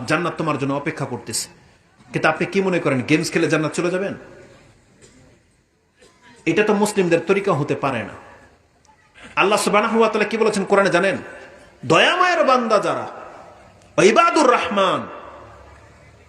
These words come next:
লা ইয়ামশ-, ইবাদুর রহমান ইয়ামশুনা ফিল আরদি হাওনা, ওয়া ইযা খাতাবাহুমুল জাহিলুনা ক্বালু সালামা।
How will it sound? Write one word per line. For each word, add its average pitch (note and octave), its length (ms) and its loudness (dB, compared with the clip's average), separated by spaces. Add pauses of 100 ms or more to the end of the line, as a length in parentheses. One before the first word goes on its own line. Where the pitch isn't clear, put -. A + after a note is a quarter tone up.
(960)
লা F3+ 160 2
ইয়ামশ-, - 880 -2
ইবাদুর D#4+ 480 4
রহমান A#3+ 680 0 (1120)
ইয়ামশুনা C4+ 580 4
ফিল A#3 180 2
আরদি F#3+ 340 2
হাওনা, B2+ 360 0 (640)
ওয়া D#3 100 6
ইযা F#3+ 220 6
খাতাবাহুমুল G3 1000 2
জাহিলুনা G3+ 760 4 (500)
ক্বালু G3+ 340 2
সালামা। G#2+ 480 -4